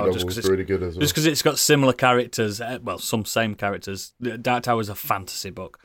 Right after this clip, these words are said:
Speaker 2: uh, but
Speaker 1: Yeah.
Speaker 2: The Stand itself is, is one of the greatest books of that generation, mate. It's insane and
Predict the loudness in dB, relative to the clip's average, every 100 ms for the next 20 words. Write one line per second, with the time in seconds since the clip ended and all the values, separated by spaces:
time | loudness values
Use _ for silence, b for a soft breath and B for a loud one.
0 | b b b 0 2 0 -2 0 2 4
1 | 4 2 0 0 -2 -4 -6 -6 -6 -8
2 | -12 _ -4 2 2 2 -2 -6 -4 -4
3 | -4 -8 -10 -10 -10 -8 -6 -6 -6 -10
4 | -10 -10 -10 -10 -8 -8 -8 -12 -14 -12
5 | -8 -8 -8 -14 _ _ _ -4 -4 -2
6 | -4 -2 -2 -2 -2 -6 -10 _ b b
7 | _ _ 4 6 6 4 0